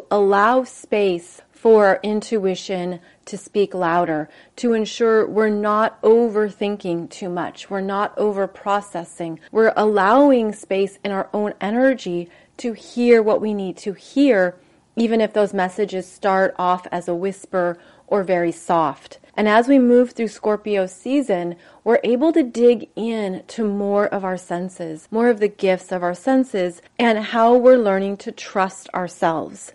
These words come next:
A lot of the Scorpio experience can show up as all the ways you might not trust someone, where there has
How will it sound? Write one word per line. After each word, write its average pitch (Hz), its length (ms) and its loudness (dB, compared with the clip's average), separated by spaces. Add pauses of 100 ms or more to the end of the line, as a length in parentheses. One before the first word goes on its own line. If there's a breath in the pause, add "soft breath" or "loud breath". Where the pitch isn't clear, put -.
A - 80 4
lot 226 320 4
of 339 100 4
the 330 100 -2
Scorpio 208 580 0
experience 180 840 -4
can 196 240 -10
show 196 360 2
up 208 400 -2
as 175 440 -4 (120)
all 254 240 8
the 311 100 4
ways 196 640 2 (180 soft breath)
you 214 160 -2
might 208 340 -2
not 196 600 -2 (100)
trust - 680 -6
someone, 170 640 -4 (320 soft breath)
where 214 380 4
there 214 340 2
has 196 420 -2